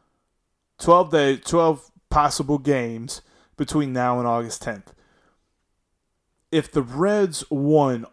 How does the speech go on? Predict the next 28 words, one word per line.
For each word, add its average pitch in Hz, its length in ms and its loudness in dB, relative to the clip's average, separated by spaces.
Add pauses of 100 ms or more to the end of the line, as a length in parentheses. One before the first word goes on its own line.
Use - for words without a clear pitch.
all 180 540 0
twelve 113 800 -4 (600)
of 147 220 2
those 139 240 0
games, 113 220 -8
that 156 200 0
would 170 100 -8
be 143 120 -2
amazing, 120 420 -4
by 107 140 -8
the 98 80 -12
way. 98 160 -10 (320)
But 156 120 2
if 156 120 2
they 165 120 0
won 156 260 -2
all 185 340 -2
twelve 170 340 0
of 143 80 -4
those 139 220 0
games, 143 280 -8
they'd 131 160 0
be 123 140 -2
seven 170 640 -4
games 139 640 -4 (920)
over 151 280 6
five 127 320 0
hundred. 113 380 -4